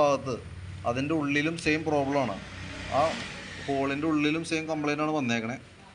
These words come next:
അത് ആ ഭാഗത്ത് അങ്ങനെ നമ്മൾ ക്ലീൻ ചെയ്യണ സമയത്ത് ഇത് പൊളിഞ്ഞു പോകും എന്തേലും. അങ്ങനെ വന്ന സമയത്ത് പെട്രോൾ ഓവർഫ്ലോ വരാനുള്ളൊരു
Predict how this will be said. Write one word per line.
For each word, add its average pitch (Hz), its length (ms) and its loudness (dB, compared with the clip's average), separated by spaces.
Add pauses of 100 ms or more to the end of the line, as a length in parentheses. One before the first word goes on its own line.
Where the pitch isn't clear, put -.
(220)
അത് 117 100 -2 (120)
ആ - 20 6 (100)
ഭാഗത്ത് 170 360 6
അങ്ങനെ 170 180 4 (160)
നമ്മൾ 170 140 0 (100)
ക്ലീൻ 165 200 0 (100)
ചെയ്യണ 165 240 2
സമയത്ത് 165 260 0
ഇത് 170 140 -2
പൊളിഞ്ഞു 160 260 2
പോകും 156 160 4
എന്തേലും. 120 240 0 (500)
അങ്ങനെ 139 280 2
വന്ന 170 200 2
സമയത്ത് 165 280 2 (100)
പെട്രോൾ 143 260 2 (120)
ഓവർഫ്ലോ 147 340 4
വരാനുള്ളൊരു 151 420 4